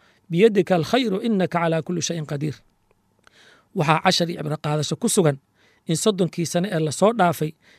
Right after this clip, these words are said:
ee jihaadka Soomaaliya ka socday, in gaalada iyo munaafiqiintu ay mar waliba mujaahidiinta ku cabsi gelin jireen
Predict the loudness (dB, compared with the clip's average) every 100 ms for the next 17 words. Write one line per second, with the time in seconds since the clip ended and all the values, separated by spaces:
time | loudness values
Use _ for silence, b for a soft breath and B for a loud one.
0 | b -4 0 2 2 0 -4 -2 0 0
1 | 2 0 2 -2 -2 -8 b b b -2
2 | 0 2 4 4 2 0 -2 -2 -2 -4
3 | -4 -4 -2 -2 2 2 4 2 0 -2
4 | -2 -2 -2 -2 -4 -4 -6 -2 -2 0
5 | 6 8